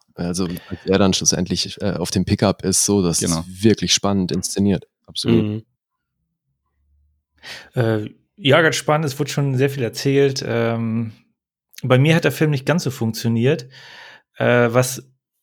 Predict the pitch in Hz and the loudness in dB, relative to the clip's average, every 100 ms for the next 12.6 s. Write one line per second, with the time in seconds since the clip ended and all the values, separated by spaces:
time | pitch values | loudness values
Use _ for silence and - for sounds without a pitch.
0 | _ _ _ _ _ - 123 135 - 143 | _ _ _ _ _ -10 0 2 2 0
1 | 160 135 131 151 131 - 165 147 135 165 | 0 -4 -2 0 2 0 0 2 2 2
2 | 175 127 110 104 107 107 107 107 110 104 | -2 0 0 2 2 0 -2 -2 -2 -2
3 | 104 - 107 110 110 123 117 120 143 143 | -2 -6 -4 -2 0 0 0 0 2 2
4 | 135 131 131 127 - 135 135 131 127 117 | 4 4 4 2 -2 -4 -2 0 2 4
5 | 120 143 131 127 123 117 127 127 123 117 | 4 2 -2 -2 -2 -4 -4 -4 -4 -2
6 | 120 - _ _ - 117 123 117 - 131 | -6 -8 _ _ -4 -2 0 0 0 0
7 | 127 117 117 135 160 143 - - - _ | 0 2 4 4 2 -6 -16 -20 -20 _
8 | - 117 120 120 131 131 117 117 113 123 | -4 -2 0 2 2 2 2 0 2 4
9 | 123 123 117 117 117 113 113 117 113 113 | 6 4 2 2 2 2 2 2 4 4
10 | 117 127 - 131 135 131 123 - - 117 | 6 4 4 0 -2 -6 -6 -8 -6 -4
11 | 117 117 113 110 - 120 131 135 - - | 0 0 0 -4 -2 0 0 -2 -14 -18
12 | - - _ - 120 | -18 -18 _ -2 0